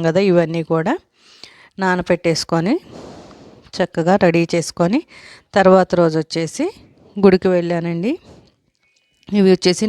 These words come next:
నైటే నానబెట్టుకోవాలి. దండ చూడండి, బాగుంది కదా.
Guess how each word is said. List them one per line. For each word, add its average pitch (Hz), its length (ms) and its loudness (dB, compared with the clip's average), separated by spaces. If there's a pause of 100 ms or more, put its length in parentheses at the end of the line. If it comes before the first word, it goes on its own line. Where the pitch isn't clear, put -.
నైటే 185 260 -2 (100)
నానబెట్టుకోవాలి. 170 840 -4 (1160)
దండ 202 160 2 (100)
చూడండి, 208 340 0
బాగుంది 180 340 2
కదా. 175 180 2